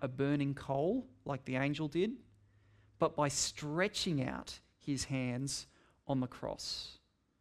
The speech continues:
Because there on the cross, Jesus took our sin upon himself.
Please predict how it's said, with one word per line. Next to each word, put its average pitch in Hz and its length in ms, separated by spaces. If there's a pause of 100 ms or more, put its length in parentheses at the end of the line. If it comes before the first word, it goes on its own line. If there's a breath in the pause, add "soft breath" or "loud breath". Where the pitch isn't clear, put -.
(560)
Because 135 320
there 151 440 (300)
on 151 140
the 147 80
cross, 123 560 (240 soft breath)
Jesus 147 460
took - 300 (140)
our 135 220
sin 135 580 (520)
upon - 280
himself. - 680